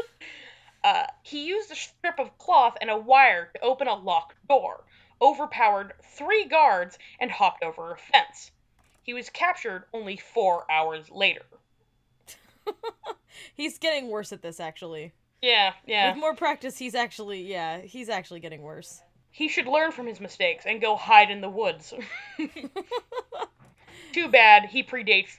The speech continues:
Speaker 1: Alan Leger by decades.
Speaker 2: Alan Leger should not be your template for criminality. <laughs> He's,
Speaker 1: He
Speaker 2: he's
Speaker 1: should
Speaker 2: a
Speaker 1: not
Speaker 2: bad
Speaker 1: be
Speaker 2: man.
Speaker 1: a role model. He's a
Speaker 2: No.
Speaker 1: very bad man.
Speaker 2: <laughs>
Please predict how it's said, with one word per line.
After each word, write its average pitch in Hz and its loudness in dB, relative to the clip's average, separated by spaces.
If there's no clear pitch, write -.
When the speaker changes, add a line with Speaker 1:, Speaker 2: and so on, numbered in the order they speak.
Speaker 1:
Alan 190 0
Leger 165 -14
by 151 -14
decades. 165 -4
Speaker 2:
Alan 392 -4
Leger 269 -8
should 233 -14
not 214 -6
be 220 -16
your 202 -12
template 185 -16
for 165 -20
criminality. 117 -18
<laughs> - -20
He's, 320 -8
Speaker 1:
He 403 -8
Speaker 2:
he's - -8
Speaker 1:
should 311 -2
Speaker 2:
a 294 -8
Speaker 1:
not 240 6
Speaker 2:
bad 208 -16
Speaker 1:
be 208 -6
Speaker 2:
man. 185 -4
Speaker 1:
a 160 -10
role 151 -6
model. 147 -12
He's 269 -10
a 277 -2
Speaker 2:
No. - -2
Speaker 1:
very 160 -6
bad 143 -14
man. 151 -14
Speaker 2:
<laughs> - -20